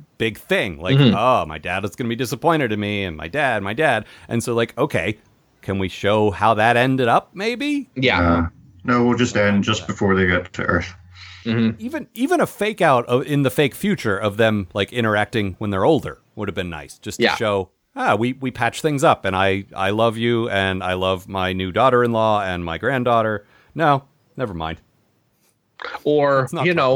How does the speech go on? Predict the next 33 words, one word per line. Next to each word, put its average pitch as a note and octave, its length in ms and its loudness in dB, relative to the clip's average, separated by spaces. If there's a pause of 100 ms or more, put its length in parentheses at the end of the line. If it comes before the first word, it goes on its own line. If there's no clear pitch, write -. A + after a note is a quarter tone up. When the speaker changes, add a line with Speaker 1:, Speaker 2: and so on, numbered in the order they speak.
Speaker 1:
about D2 100 -18
that. C#2 240 -14
Speaker 2:
uh, B2+ 320 2 (320)
you D3+ 140 2
would, D3+ 360 0
you C#3+ 200 0
would D#3 300 0
marry A2+ 420 2
a F#2 60 0
Klingon. G2+ 600 2 (760)
Speaker 1:
Yep. A2+ 260 -4 (340)
Now, D3 120 2
they E3 140 6
hinted D#3 400 2
that A#2 120 4
it A2+ 60 -4
might G#2+ 340 -2
piss G2+ 200 -6
him G2+ 120 -4
off, F#2 260 -2
like, F2 320 -6
uh, D#2+ 240 -4 (380)
like F#2 100 -4
he's E2+ 220 -4
maybe F2+ 380 0
a F2 60 4
little F2 180 0
bit E2+ 120 0
of D#2+ 60 -2
a E2 40 -2
racist. D#2 540 -4
Speaker 2:
Yeah. G#2+ 240 2 (840)
Speaker 1:
And, F2 180 -18